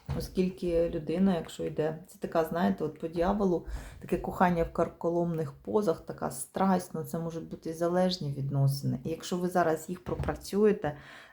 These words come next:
е, до вас прийде справжнє кохання, справжня любов. Та, яка вам принесе те, що вам не давала ця людина, яка є для вас,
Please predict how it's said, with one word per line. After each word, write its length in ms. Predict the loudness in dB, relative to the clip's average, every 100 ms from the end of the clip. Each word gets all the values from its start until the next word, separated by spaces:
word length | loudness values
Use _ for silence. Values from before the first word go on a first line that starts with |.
| -6
е, 240 | -2 -2
до 180 | -2 0
вас 180 | 0 -2
прийде 400 | -4 -2 0 0
справжнє 600 | 0 0 0 0 -6 -8 -14
кохання, 600 | -20 -6 0 4 4 4 -2 -12
справжня 580 | _ -4 -2 -2 -6 -8
любов. 380 | -6 -6 -6 -8 -14 _ _ _ _ -20 -20 -14 -4
Та, 220 | 0 2
яка 460 | 2 0 -4 -2
вам 480 | -2 0 0 0 0 -2 -6 -10 -18 -12 0
принесе 480 | 2 2 0 0 0
те, 340 | 0 0 2
що 200 | 2 -2
вам 200 | -2 -2
не 80 | -2
давала 420 | -4 0 0 0
ця 260 | -2 -4 -4
людина, 600 | -4 -2 0 2 2 0 -6 -16
яка 520 | -6 -6 -4 -2 -4 -4 -12
є 360 | -6 -2 -2
для 200 | -2 -2
вас, 500 | 0 2 0 0 -4